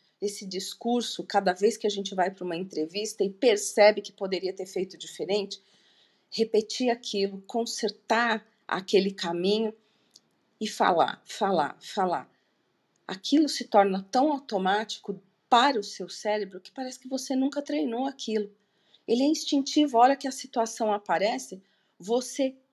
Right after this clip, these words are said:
tira o coelho da cartola, literalmente.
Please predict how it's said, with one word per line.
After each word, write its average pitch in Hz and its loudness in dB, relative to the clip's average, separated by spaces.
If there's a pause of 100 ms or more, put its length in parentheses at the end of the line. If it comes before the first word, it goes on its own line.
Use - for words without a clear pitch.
(100)
tira 254 -2
o 226 -4
coelho 208 4
da 202 2
cartola, 202 0
literalmente. 208 -4